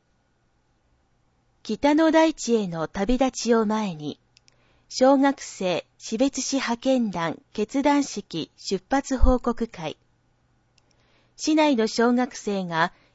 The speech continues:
友好都市の北海道士別市を訪れ、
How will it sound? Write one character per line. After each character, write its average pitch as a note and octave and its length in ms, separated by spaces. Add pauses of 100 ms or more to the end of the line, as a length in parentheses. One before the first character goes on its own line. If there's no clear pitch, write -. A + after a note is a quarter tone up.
(100)
友 C4 220
好 C#4 240
都 C4+ 160
市 F#3 200
の E3 220 (320)
北 G3 180 (120)
海 C#4 300
道 E3+ 260
士 - 180
別 C#4 240
市 A3 240
を F3+ 160
訪 F#3+ 300
れ、 D#3+ 260